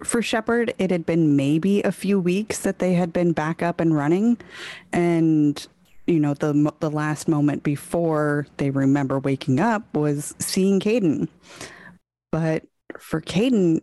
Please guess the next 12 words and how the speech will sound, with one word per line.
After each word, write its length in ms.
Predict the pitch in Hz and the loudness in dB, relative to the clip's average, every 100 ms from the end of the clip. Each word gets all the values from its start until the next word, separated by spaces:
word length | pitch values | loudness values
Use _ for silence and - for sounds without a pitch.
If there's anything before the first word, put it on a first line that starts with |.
| - | -4
it's 180 | 165 - | -6 -6
been 280 | - 160 147 | 0 0 0
two 320 | - - 180 | -2 -2 0
years. 840 | 147 151 190 - - - - - - _ _ - - _ _ _ _ _ - | 2 0 0 -4 -8 -10 -8 -10 -12 _ _ -20 -20 _ _ _ _ _ -2
And 140 | 147 | 0
the 60 | 143 | 2
last 320 | 143 143 - | 0 -4 -4
thing 220 | 143 127 | -4 0
they 180 | 143 247 | 0 0
saw 500 | - 156 139 135 139 - _ _ _ _ _ - | -2 -4 -2 -2 -4 -8 _ _ _ _ _ -4
was 140 | 151 | -2
Shepard 460 | - 131 - 156 | 0 -4 -4 -8